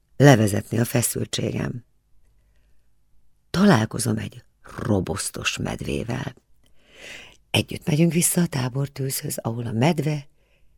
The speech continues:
szétmarcangolja Nusikát, majd utána Barnát is.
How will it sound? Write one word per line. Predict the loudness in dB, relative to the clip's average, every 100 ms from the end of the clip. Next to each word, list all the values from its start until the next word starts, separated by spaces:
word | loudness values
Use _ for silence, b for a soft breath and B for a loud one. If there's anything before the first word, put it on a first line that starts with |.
| _ _
szétmarcangolja | -4 -2 0 -2 -8 -6 -6 -4 -4 -2 -4 -2
Nusikát, | -2 -4 -6 -8 -8 -10 -14 -20 _ _ _ _ _ _ -4
majd | 0 0
utána | 0 -4 -6 -6 -10 -12
Barnát | -10 -10 -12 -14 -14 -12
is. | -10 -10